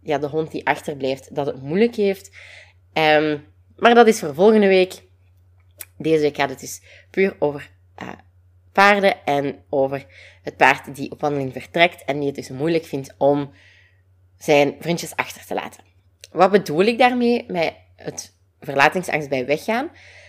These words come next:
Eh, dus, ik heb het al een beetje gezegd, als je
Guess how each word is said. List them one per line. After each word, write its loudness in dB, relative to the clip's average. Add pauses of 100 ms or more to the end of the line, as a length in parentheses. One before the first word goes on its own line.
Eh, 0
dus, -4 (600)
ik -20
heb 2
het -2
al 6
een 0
beetje 0
gezegd, -2 (400)
als -2
je 2